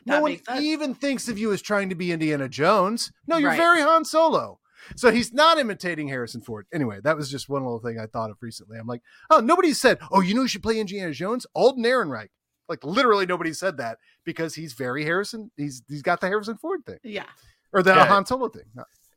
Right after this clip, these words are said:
Speaker 3: And, and how interesting is it that Ron Howard appears in American Graffiti with Harrison Ford, then goes on to direct a movie with Harrison Ford's character Han Solo in the lead?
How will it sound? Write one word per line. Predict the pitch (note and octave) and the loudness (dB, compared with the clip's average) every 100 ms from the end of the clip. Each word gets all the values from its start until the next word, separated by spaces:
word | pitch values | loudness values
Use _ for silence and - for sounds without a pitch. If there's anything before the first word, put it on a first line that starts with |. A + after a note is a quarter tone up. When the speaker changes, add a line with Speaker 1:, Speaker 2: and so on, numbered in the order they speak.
| _ | _
Speaker 3:
And, | D3+ C#3+ | 0 2
and | C#3 D3+ C3 | 2 0 0
how | D3+ D#3+ | 2 2
interesting | D#3 - C3+ | 0 -4 -4
is | B2 B2 | -4 -6
it | - | -6
that | B2 - _ _ _ _ | -6 -6 _ _ _ _
Ron | B2+ C#3 C3+ | -2 0 2
Howard | D#3 D3+ B2 | 2 2 0
appears | - C#3 B2+ | -4 -6 -4
in | B2+ | -6
American | B2 C3+ C3 B2 | -4 -4 -6 -10
Graffiti | A#2 D#3+ C3+ A2 | -6 -6 -6 -8
with | A2 | -8
Harrison | A#2 A2+ - G#2+ | -6 -6 -8 -10
Ford, | D3+ C#3+ G2+ - | -6 -6 -6 -8
then | B2 | -6
goes | B2+ A#2+ | -4 -2
on | B2+ B2 | -2 -4
to | A2+ | -6
direct | A2+ B2 F3+ E3+ | -4 -2 -2 -2
a | |
movie | A#2 G2 F#2+ G#2 - - - _ | -6 -6 -12 -14 -14 -20 -20 _
with | B2+ B2+ | -2 0
Harrison | A2+ B2+ B2 A#2+ | 2 2 2 -4
Ford's | - B2+ A#2 A2+ - - _ - | -4 -2 -2 -4 -10 -18 _ -8
character | C3+ A#2 A2 A#2 G#2 | -4 -4 -4 -8 -6
Han | A#2 A2+ G#2+ | -6 -6 -8
Solo | - G#3 A#2 G#2+ | -6 -4 -4 -6
in | G#2 A2+ | -8 -10
the | B2 | -10
lead? | A#3 - | -10 -12